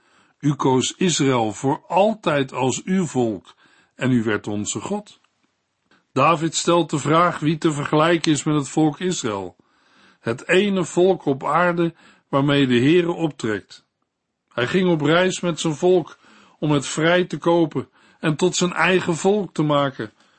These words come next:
om voor zichzelf een reputatie te vestigen en om voor de Israëlieten iets groots en ontzagwekkends te doen. De Heere trok op met zijn volk om volken en hun goden te verdrijven.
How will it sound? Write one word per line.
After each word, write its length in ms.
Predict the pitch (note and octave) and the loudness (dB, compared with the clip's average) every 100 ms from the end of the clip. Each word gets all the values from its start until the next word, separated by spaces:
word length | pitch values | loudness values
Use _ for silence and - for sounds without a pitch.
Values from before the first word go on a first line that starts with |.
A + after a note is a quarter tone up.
| _ | _
om 180 | - F3+ | -2 0
voor 220 | E3+ F#3 | 2 2
zichzelf 580 | D#3+ F3+ - F#3+ F3+ D#3 | 2 0 2 4 2 2
een 140 | D#3+ | 0
reputatie 960 | D3 D#3 C#3 D#3+ E3 A#3 A3+ A3 - F#3+ | 2 2 2 -4 -2 2 2 2 -2 -2
te 140 | F3 | -2
vestigen 600 | C#3+ D#3+ D3 - B2 G#2 - _ _ _ _ | -2 -2 -2 -6 -10 -10 -12 _ _ _ _
en 160 | C#3+ | -4
om 200 | D3+ D3 | 0 0
voor 220 | C3 D3 C#3 | 2 2 2
de 140 | B2+ | 0
Israëlieten 720 | C3+ C3+ A2+ B2+ G3 - - | 0 0 0 0 -2 -4 -6
iets 180 | E3 - | -4 -4
groots 580 | - C#3 E3+ G3+ G3+ - | -6 0 2 2 0 -2
en 160 | D#3 | -4
ontzagwekkends 1160 | - G3 G#3 - E3 D#3 B2 D#3+ F#3 C3+ B2 - | -2 -2 -2 0 -2 -2 -2 -2 -2 -4 -6 -8
te 140 | - | -10
doen. 340 | G#2+ G#2 F#2+ F2+ _ _ _ _ _ _ _ _ _ _ | -8 -8 -8 -14 _ _ _ _ _ _ _ _ _ _
De 100 | C#3 | -4
Heere 360 | E3 G3+ F#3+ F#3 | 0 0 0 -4
trok 340 | - F#3+ - | -2 -2 -2
op 220 | F#3+ F#3 | -8 -4
met 200 | F3 F3 | -4 -4
zijn 240 | - E3 D#3+ | -2 -2 0
volk 420 | F#3+ G3+ F#3 - | 2 2 2 -2
om 200 | F3 E3 | 0 0
volken 540 | - F3 G#3 - F3+ | 2 2 2 -2 -4
en 140 | F3 D#3 | -2 0
hun 160 | D3+ | 0
goden 440 | - E3+ F#3 E3+ D#3 | 2 2 2 2 0
te 140 | D#3+ | -2
verdrijven. 680 | D3+ D#3 F#3 G#3+ G3+ C#3 | -2 0 0 0 -2 -4